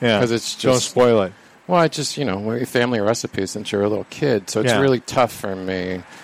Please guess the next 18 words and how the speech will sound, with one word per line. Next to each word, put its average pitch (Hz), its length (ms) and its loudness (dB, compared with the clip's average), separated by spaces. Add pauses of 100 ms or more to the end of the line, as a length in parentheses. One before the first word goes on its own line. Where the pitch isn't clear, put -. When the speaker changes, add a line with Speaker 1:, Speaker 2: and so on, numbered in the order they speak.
(220)
Speaker 2:
You 127 80 -2
know, 113 60 2
if 110 140 0
I, 139 280 4
if 131 220 -4
I 131 80 4
get 127 140 2
invited 110 360 0
out 104 140 -2
to 110 100 -6
an 101 60 -4
Italian 95 320 -6
restaurant, 95 340 -8
I'll 98 60 -8
get 92 100 -6
a - 40 -12
steak. - 300 -8 (400)
Speaker 1:
<laughs> - 800 0